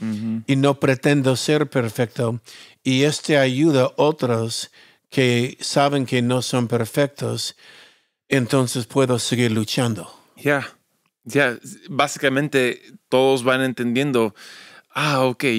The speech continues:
Speaker 1: yo también".
Speaker 2: Ya, soy humano.
Speaker 1: Ya.
Speaker 2: Ok, fracaso. Y, pero levanto. Mira una vez más la
Speaker 1: Mm,
Speaker 2: Biblia.
Speaker 1: ya.
Speaker 2: Mira, Pedro, negó Jesús y fue usado por Dios un mes después.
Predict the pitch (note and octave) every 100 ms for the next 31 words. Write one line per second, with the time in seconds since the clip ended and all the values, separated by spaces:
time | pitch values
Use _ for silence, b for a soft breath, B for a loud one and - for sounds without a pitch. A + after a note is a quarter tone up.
0 | G#2 B2+ B2 B2+ A#2+ B2 G2+ A2 G2 -
1 | _ b b - B2+ A2+ G#2+ - C3+ C#3+
2 | C#3 C3 A#2 A2+ A2+ _ - A#2 B2+ -
3 | b b b b _ _ - B2+ B2+ A#2
4 | - B2+ B2+ B2 A2 - A#2+ A2+ - B
5 | B B B _ _ - B2+ B2 B2 -
6 | B2+ A#2+ A2+ A2 A2+ G#2+ A#2 - - -
7 | - G3 G#3+ G#3 F#3 D#3+ D3 - B2+ G#2
8 | - - - _ G#2+ A#2+ G2+ A2+ G2 F#2
9 | - - A2+ G#2+ G#2+ _ _ _ - D3+
10 | D3+ C#3+ C3 A#2 A2+ A2+ G#2+ B2+ B2+ B2+
11 | C#3+ C#3+ D3+ C#3+ - A#2+ A2+ G#2+ - C3+
12 | A2+ C3 A#2+ A#2 A2 - B2 B2 A2+ B2
13 | A2+ A#2 A2+ G#2 - b b b - B2+
14 | A#2+ A#2 - G#2+ - F#2+ F#2 -